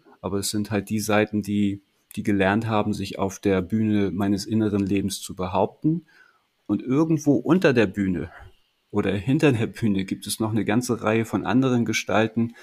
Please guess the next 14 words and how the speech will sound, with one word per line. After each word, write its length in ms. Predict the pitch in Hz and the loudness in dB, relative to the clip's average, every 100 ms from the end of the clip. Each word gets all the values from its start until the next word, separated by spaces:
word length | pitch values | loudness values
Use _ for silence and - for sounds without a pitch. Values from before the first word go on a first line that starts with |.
| - | -16
von 200 | - 107 | -4 0
denen 180 | 113 110 | 2 0
viele 300 | - 135 131 | 0 2 4
Leute 520 | 107 110 107 110 104 _ _ _ _ | 4 4 2 -2 -4 _ _ _ _
erstmal 380 | 117 110 107 101 | -4 -2 -2 0
gar 180 | 107 101 | 0 0
nichts 340 | 92 - 98 | -2 -6 -2
wissen. 340 | 143 - 78 | -2 -2 -4
Das 180 | 76 85 | -6 -6
ist 220 | 95 - | -6 -6
der 100 | 98 | -6
sogenannte 520 | 90 101 104 98 98 90 | -4 -2 0 0 -2 -6
blinde 360 | 95 101 95 | -2 0 -2
Fleck. 500 | - 120 95 - - | -4 -2 -2 -2 -20